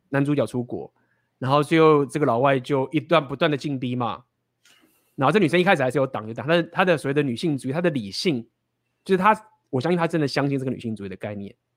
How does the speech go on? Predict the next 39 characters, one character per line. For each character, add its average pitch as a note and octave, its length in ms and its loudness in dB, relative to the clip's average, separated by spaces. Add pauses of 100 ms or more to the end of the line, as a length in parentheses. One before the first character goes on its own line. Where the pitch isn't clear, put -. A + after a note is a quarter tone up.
(540)
她 C#3+ 120 0
一 D3 60 4
直 C#3 80 -4
挡， G#2+ 220 -4
一 C3 80 -8
直 A#2 100 -10
挡， F#2 240 -12
一 A#2 60 -14
直 G#2+ 120 -12
挡， F#2+ 200 -16
一 G#2 40 -18
直 G#2 100 -20
挡， G2 220 -16
一 F#2 40 -20
直 A2+ 140 -20
挡， - 140 -14 (380)
然 G#2+ 100 -8
后 A2+ 60 -2
最 C3+ 100 -2
后 A#2+ 40 -2
就 A#2 80 -10
爆 C3 180 0
炸 A#2 160 -6
嘛。 A2 80 -6
一 B2+ 40 -2
爆 C3+ 200 6
炸 C3+ 140 4
的 C3 60 6
时 C3+ 40 4
候， B2+ 60 4
真 C3+ 120 -2
正 C3 140 -2
欲 - 20 0
望 A#2+ 140 0
爆 A#2+ 180 2
发 A2 220 -2
之 A2 140 -10
后 A#2 120 -4
就， G#2+ 400 -6